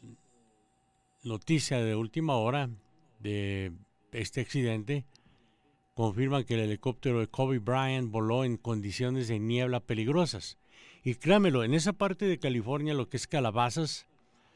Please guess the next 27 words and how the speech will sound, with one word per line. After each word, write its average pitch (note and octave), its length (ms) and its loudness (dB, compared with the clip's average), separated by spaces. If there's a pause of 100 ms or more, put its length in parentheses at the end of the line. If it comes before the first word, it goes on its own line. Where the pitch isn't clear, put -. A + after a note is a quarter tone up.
(380)
que A#2+ 80 -2
está, B2 760 0
mm, G#2 920 -18 (200)
a - 20 -10
la A#2+ 80 -4
altura C3 320 0
del, G#2+ 260 2 (220)
el A2 240 -4
one G#2+ 460 2
oh D3+ 220 2
one D#3 260 2
Hollywood C#3 420 0
Freeway, B2+ 380 0
como G#2 220 -6
le G#2+ 100 0
llaman, G#2+ 180 -2
el G2 160 -4
ciento B2+ 360 -4
uno B2+ 460 0
Hol-, A#2 280 -4
el G#2 220 -6
Hollywood A#2 360 -2 (120)
Freeway, C3+ 520 -2 (1700)
es, - 220 -4
ah, D#3+ 380 4 (960)
una D3 260 0
zona A#2 840 -2